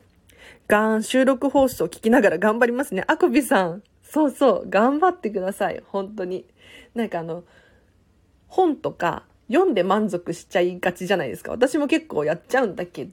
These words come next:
ど、本って中身を読んだだけでは自分成長しないんですよ。実際に行動に移す、実践してみる。で、自分のものにする。これじゃないと結局身にならないですよね。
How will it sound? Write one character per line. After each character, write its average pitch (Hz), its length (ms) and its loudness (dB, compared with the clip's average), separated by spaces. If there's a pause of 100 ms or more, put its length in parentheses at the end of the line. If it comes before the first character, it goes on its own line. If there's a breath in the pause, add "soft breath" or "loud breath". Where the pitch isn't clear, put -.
(140)
ど、 220 300 2 (460 soft breath)
本 370 380 0
っ - 20 -16
て 165 400 -10
中 226 280 0
身 359 140 4
を 190 40 2
読 220 220 2
ん 233 60 -4
だ 160 100 -2
だ 165 120 -4
け 180 120 -4
で 151 140 -6
は 156 80 -4
自 170 140 -6
分 202 180 -4
成 202 200 -4
長 196 160 -6
し 190 140 -10
な 196 60 -4
い - 40 -8
ん - 40 -14
で 175 60 -14
す - 80 -16
よ。 175 80 -16 (320 soft breath)
実 233 320 -4
際 339 200 -2
に 302 160 -4
行 294 340 0
動 294 200 -2
に 269 240 -6
移 233 320 -2
す、 220 300 -12 (320)
実 226 420 -4
践 277 120 -4
し - 100 -16
て 269 120 -4
み 262 140 -4
る。 - 180 -8 (320)
で、 294 280 0 (200 soft breath)
自 202 160 -4
分 277 220 -2
の 302 80 -2
も 285 160 0
の 302 100 0
に 302 140 -2
す - 180 -8
る。 156 160 -12 (920)
こ - 120 -2
れ 349 120 4
じ 349 80 -2
ゃ 427 60 0
な 254 120 2
い 175 80 -2
と - 340 -4 (260)
結 233 220 -4
局 247 180 -4
身 202 120 -2
に 226 100 2
な 202 100 2
ら - 80 0
な 170 100 -4
い - 40 -10
で - 80 -12
す - 80 -16
よ - 60 -12
ね。 247 180 -8